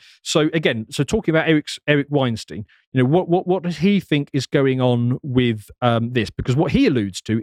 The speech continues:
is, okay, well, where are all the physicists that are supposed to be working on this?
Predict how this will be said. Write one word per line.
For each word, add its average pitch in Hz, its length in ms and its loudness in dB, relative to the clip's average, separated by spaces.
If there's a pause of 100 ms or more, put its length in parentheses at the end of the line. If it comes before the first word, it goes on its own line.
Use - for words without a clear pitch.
is, 135 140 2
okay, 147 260 0
well, 139 160 0
where 160 400 2
are 143 220 4
all 143 220 2
the 131 100 -4
physicists - 840 -4
that 113 100 0
are 143 40 0
supposed - 300 0
to - 60 -8
be 127 60 0
working 175 340 0
on 87 140 -8
this? - 200 -12